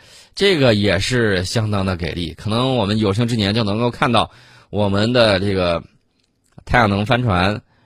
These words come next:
远航到一个未知的恒星，啊，不是一个未知、一个人类从未到达过的恒星星系，哎，这也是很给力的事情。包括你到这个太阳系的边缘去探索的时候，可能就比现在要快速得多。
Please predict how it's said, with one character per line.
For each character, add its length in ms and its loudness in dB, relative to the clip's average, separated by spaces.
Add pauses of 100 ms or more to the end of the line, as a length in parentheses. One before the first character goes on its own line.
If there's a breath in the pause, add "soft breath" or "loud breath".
远 360 2
航 240 -4
到 340 0
一 140 -8
个 160 2
未 240 2
知 220 0
的 140 2
恒 200 -6
星， 240 -6
啊， 140 -10
不 120 -8
是 100 -4
一 40 -4
个 140 -2
未 100 -2
知、 140 -8
一 120 -6
个 180 0
人 200 -6
类 140 0
从 240 -4
未 100 0
到 240 0
达 160 0
过 140 2
的 80 -2
恒 160 -6
星 140 -2
星 180 -4
系， 180 -10 (320 loud breath)
哎， 100 0
这 200 4
也 100 4
是 80 -2
很 180 -2
给 120 2
力 80 -2
的 100 -4
事 120 -10
情。 200 -8
包 220 4
括 240 0 (220 loud breath)
你 180 -4
到 240 4
这 120 0
个 140 0
太 200 -2
阳 120 2
系 160 -6
的 80 -2
边 160 -2
缘 160 -4
去 80 -6
探 240 -4
索 120 -4
的 100 -8
时 80 -4
候， 100 2 (280 loud breath)
可 160 0
能 160 0
就 100 0
比 140 -4
现 180 0
在 200 -2 (120 soft breath)
要 240 0
快 260 2
速 160 -4
得 120 -4
多。 340 2